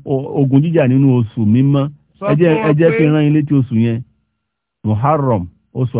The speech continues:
Speaker 1: àkọ́kọ́, tóyé, àti Rajab, oṣù keje. Lẹ́yìn wá àgbà náà, ó ní kí ni? Dhul-Qa'da,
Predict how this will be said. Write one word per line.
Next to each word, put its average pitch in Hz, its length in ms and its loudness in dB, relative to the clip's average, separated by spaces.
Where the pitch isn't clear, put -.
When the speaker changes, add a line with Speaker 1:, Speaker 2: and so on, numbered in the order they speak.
Speaker 1:
àkọ́kọ́, 127 480 -6
tóyé, 131 320 0
àti 101 260 -6
Rajab, 131 380 0
oṣù 110 240 -4
keje. 113 460 -2
Lẹ́yìn 147 220 0
wá 135 120 2
àgbà 120 180 0
náà, 120 200 -2
ó 117 120 -2
ní 120 120 2
kí 131 140 0
ni? 117 120 0
Dhul-Qa'da, 123 800 0